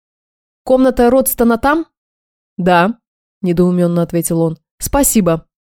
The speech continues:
произнесла я и дернула за ручку. «Открыто, вот и отлично». Быстро зашла внутрь, закрывая за собой дверь на засов. Но все же услышала брошенное мне в спину: «Шлюха!»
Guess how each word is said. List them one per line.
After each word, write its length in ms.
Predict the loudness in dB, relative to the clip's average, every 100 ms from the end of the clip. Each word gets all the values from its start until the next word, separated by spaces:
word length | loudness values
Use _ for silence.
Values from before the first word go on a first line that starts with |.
| _
произнесла 520 | -4 -2 -2 -4 -2
я 240 | 0 0 0
и 160 | -2
дернула 440 | 0 0 0 0 0
за 140 | 0
ручку. 360 | -2 -4 -10 -14 _ _ _ _ _ _
«Открыто, 560 | -6 -4 -2 -2 -2 -4
вот 340 | -2 -2 0
и 40 | 0
отлично». 640 | 0 -2 -4 -6 -8 -8 -8
Быстро 440 | -2 0 0 -2
зашла 360 | -2 -2 -2 -2
внутрь, 400 | -2 -2 -2 -6 -8
закрывая 500 | -4 -2 0 0 0
за 80 | 0
собой 320 | -2 0 -2
дверь 320 | 0 0 0
на 120 | 0 0
засов. 460 | -2 -2 -4 -6 _ _ _ _ _ _
Но 140 | -4 -2
все 220 | 0 2
же 120 | 2
услышала 540 | 0 0 -2 0 0
брошенное 520 | 2 0 0 0 0 0
мне 180 | 0
в 60 | -4
спину: 440 | -4 -4 -2 -6 _ -12
«Шлюха!» 640 | -4 0 2 2 0 -6